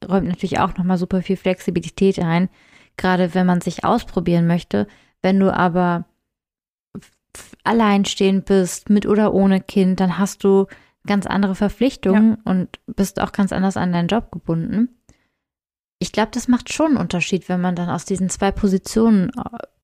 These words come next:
Speaker 1: miteinander kommunizieren will über die Arbeit. Das stimmt schon.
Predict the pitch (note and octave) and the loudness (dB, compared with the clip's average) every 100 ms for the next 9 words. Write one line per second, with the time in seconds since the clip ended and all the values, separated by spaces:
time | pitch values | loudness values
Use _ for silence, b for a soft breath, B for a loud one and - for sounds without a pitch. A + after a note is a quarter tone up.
0 | - F#3+ F#3 F3 F3 E3+ E3+ E3+ - - | -2 -2 0 0 2 2 0 0 -2 -2
1 | F#3+ F3+ F3+ - - G#3+ F#3 D#3+ D#3+ D#3 | 0 0 -2 -4 0 2 2 0 0 0
2 | F3 E3+ E3 - E3 E3 D#3+ D#3 - - | 0 0 -2 -2 -4 -4 -4 -4 -8 -8
3 | F#3+ F#3+ - D3 C#3+ | -8 -8 -6 -6 -6